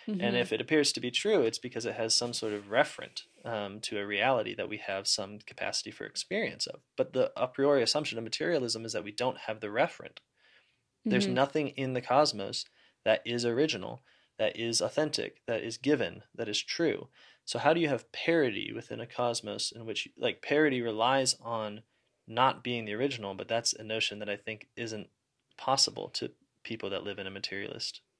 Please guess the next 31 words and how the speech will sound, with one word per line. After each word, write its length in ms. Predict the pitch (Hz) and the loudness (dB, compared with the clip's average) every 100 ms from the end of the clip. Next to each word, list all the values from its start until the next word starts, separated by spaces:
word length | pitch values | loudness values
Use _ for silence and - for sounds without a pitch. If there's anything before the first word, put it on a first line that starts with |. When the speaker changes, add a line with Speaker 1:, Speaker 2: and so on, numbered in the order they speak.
| _ | _
Speaker 2:
Yeah, 180 | 214 180 | 2 4
you 60 | 196 | 6
just 180 | 202 - | 4 4
Speaker 1:
cosmos. 20 | |
Speaker 2:
have 140 | 202 185 | 4 6
an 100 | 180 | 2
effect 360 | 175 202 190 | 4 2 4
of 120 | 202 185 | 0 2
an 40 | |
effect 380 | 175 196 190 - | 4 6 4 2
of 100 | 180 | -2
an 80 | 185 | 0
effect 320 | 180 185 175 | 2 2 2
and 100 | 180 | 0
effect 300 | 175 170 - | 2 2 2
and, 160 | 170 170 | -2 -2
and 260 | 170 170 - - - | -4 -4 -10 -20 2
on 160 | 208 196 | 4 6
to 120 | 208 | 6
infinity, 500 | 170 151 208 - 180 | 6 6 8 8 8
Speaker 1:
Right. 120 | 175 - - - - _ | 4 -4 -20 -20 -20 _
Speaker 2:
and 100 | 196 | 4
then 100 | 202 202 | 6 6
you 100 | 202 | 6
never 180 | 190 | 6
actually 360 | 190 180 - 196 | 4 4 0 0
get 140 | 180 180 | 0 0
to 460 | 185 170 170 170 - _ | 0 2 2 0 -6 _
a 60 | - | -8
cause 520 | - 208 180 170 175 - | 6 8 8 6 0 0
anywhere. 560 | 202 190 180 175 175 | 2 2 2 0 -2